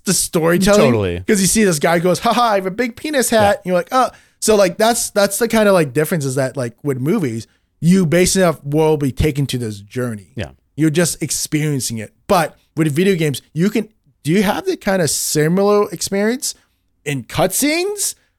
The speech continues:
Speaker 1: But in the gameplay, you can be like that guy who's like, "Yeah, I got, like, a triple headshot."
Speaker 2: Mm-hmm.
Speaker 1: And you're gonna be paying atten-, attention to that instead of, like, "Oh, I'm saving that girl because those three guys were there."
Speaker 2: Well, and there's a lot of video games that their primary intent isn't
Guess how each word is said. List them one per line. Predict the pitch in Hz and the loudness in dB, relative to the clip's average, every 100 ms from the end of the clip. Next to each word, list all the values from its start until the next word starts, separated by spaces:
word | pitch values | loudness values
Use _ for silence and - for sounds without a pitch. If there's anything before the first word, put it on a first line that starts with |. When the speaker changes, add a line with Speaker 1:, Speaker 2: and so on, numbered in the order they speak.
| _ - | _ 0
Speaker 1:
But | 185 | 2
in | 165 | 2
the | 156 | 0
gameplay, | 113 135 165 240 220 170 147 135 127 _ _ _ - | -4 -4 0 2 2 0 0 0 -6 _ _ _ -8
you | 147 185 | -2 0
can | 214 180 | 0 0
be | 175 | 2
like | 165 143 | 0 0
that | 147 131 | -2 -2
guy | 139 143 | 0 0
who's | 143 131 | 0 -2
like, | 131 | -6
"Yeah, | 233 214 202 | -4 -2 0
I | 185 | 0
got, | 190 180 | 0 0
like, | 170 170 | -2 -4
a | 170 | -6
triple | - - 208 208 202 | -6 -4 -2 -2 -4
headshot." | 202 208 202 - 220 208 196 185 - | -2 -2 -4 -2 2 4 2 -2 -8
Speaker 2:
Mm-hmm. | 120 | -4
Speaker 1:
And | 160 175 | 0 4
you're | 185 | 4
gonna | 190 185 | 4 2
be | 180 | 2
paying | 180 165 | 2 0
atten-, | 156 143 - - _ - | 0 -2 -6 -16 _ -4
attention | 160 156 127 | -2 -2 -4
to | 120 | -2
that | 160 170 135 | 0 0 -2
instead | 127 143 | -2 0
of, | 135 | 0
like, | 127 117 - | -2 -4 -2
"Oh, | 190 | 0
I'm | 151 | 0
saving | 139 - 160 175 160 | -2 0 2 2 0
that | 135 120 | -2 -4
girl | 131 123 123 _ _ _ | -4 -4 -6 _ _ _
because | 143 - - 185 170 143 | -4 -4 0 2 2 0
those | 147 127 | -2 -4
three | - 139 | -4 -4
guys | 127 117 117 | -2 -4 -4
were | 110 | -6
there." | 107 104 101 | -8 -4 -2
Speaker 2:
Well, | 220 | 0
and | |
there's | 220 214 | 2 2
a | |
lot | 233 | 2
of | 214 | 2
video | 151 139 | 0 0
games | 131 113 | -2 -2
that | 117 - | -2 -2
their | 113 | -4
primary | - 123 120 120 110 110 104 101 _ _ | -4 -2 -2 -2 -2 -4 -6 -10 _ _
intent | 123 110 117 98 - | -10 -8 -8 -8 -6
isn't | 143 120 123 | -4 -2 -4